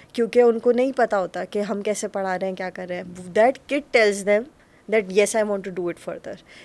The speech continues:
Yes, I want to do it, uh, the second time or the third time।" So, मेरा कन्वेंशन, uh, जो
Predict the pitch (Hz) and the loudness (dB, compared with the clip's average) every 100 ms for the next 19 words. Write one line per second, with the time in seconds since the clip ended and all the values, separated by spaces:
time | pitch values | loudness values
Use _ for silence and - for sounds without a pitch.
0 | - 208 208 226 208 202 208 185 190 190 | 0 0 4 4 4 0 -2 -2 -2 -2
1 | 196 - 196 185 180 180 190 202 226 202 | -4 -2 0 0 -2 -2 -4 -4 -4 -4
2 | 196 185 180 180 185 202 175 - - - | -4 -4 -4 -4 0 0 -2 -4 -18 -20
3 | - - - 233 202 214 262 269 233 214 | -20 -8 -2 -2 2 2 2 0 0 0
4 | 214 - 240 240 - 202 196 185 208 | -4 -2 -4 -2 0 2 0 0 -4